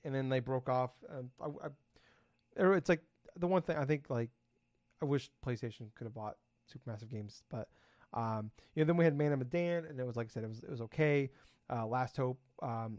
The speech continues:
was, was pretty good. It was better, but it wasn't as great. House of Ashes really, like I said,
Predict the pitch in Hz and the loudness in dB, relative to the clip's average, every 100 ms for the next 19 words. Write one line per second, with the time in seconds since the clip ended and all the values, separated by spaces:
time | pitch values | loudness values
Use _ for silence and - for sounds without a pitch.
0 | - 120 117 113 113 113 - _ _ _ | -8 -4 -2 -2 -6 -8 -16 _ _ _
1 | _ _ - 190 - 254 220 220 208 160 | _ _ -8 -4 -2 0 2 4 4 2
2 | 170 170 170 143 135 131 123 120 120 - | 2 2 -2 -2 -4 -4 -6 -2 -2 -4
3 | _ _ _ 233 262 220 202 208 151 135 | _ _ _ 0 4 6 6 2 -4 -2
4 | 175 160 170 160 143 127 120 117 | 0 0 -2 -2 -2 -4 -2 -2